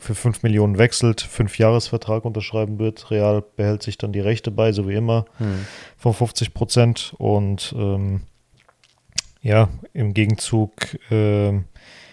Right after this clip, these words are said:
Speaker 1: Ricard Artero, einundzwanzigjähriger Mittelfeldspieler von Girona, da haben die schon mal angefragt gehabt, also von Girona B, der hat in der Saison zweiundzwanzig dreiundzwanzig sieben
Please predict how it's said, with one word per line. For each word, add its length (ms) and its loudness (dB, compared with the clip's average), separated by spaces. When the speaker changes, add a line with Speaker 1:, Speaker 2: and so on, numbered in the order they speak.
Speaker 1:
Ricard 480 4
Artero, 640 4
einundzwanzigjähriger 880 2
Mittelfeldspieler 800 2
von 220 0
Girona, 420 2
da 120 4
haben 160 4
die 60 2
schon 200 -4
mal 80 -2
angefragt 560 0
gehabt, 260 0
also 140 -2
von 140 -4
Girona 420 0
B, 280 4
der 140 0
hat 480 -4
in 140 -4
der 100 0
Saison 320 0
zweiundzwanzig 560 -2
dreiundzwanzig 680 -2
sieben 380 -4